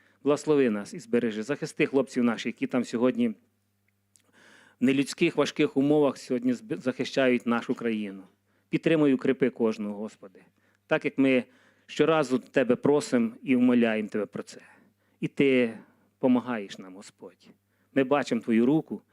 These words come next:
і бачимо Твій захист. Тому збережи нас і надалі. Дякуємо Тобі, що Ти благословляєш народ Твій Ізраїля, від якого Ти розповсюдив слово по всьому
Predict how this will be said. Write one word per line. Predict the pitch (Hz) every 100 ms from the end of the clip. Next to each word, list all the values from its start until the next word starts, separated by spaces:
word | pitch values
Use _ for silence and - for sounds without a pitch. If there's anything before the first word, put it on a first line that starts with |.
| _ _
і | 123
бачимо | 123 143 113 110
Твій | 117
захист. | 98 101 95 - - _ _ _ _ _ _ _
Тому | - 131 127 117 - _ _ _
збережи | 120 131 147 135 135
нас | 110 -
і | 110
надалі. | 104 101 95 92 - _ _ _ _ _ _ _ _ _ _ -
Дякуємо | 160 147 127
Тобі, | 117 117
що | -
Ти | 135
благословляєш | 117 117 - 123 123 120 117 -
народ | 120 123 139
Твій | - 117
Ізраїля, | 107 104 98 95 - _ _ _ _ _ _
від | 127
якого | 123 - 156 147 135
Ти | - 123 120
розповсюдив | 120 - 117 - 123 117
слово | - 123 123
по | 113
всьому | 107 - 110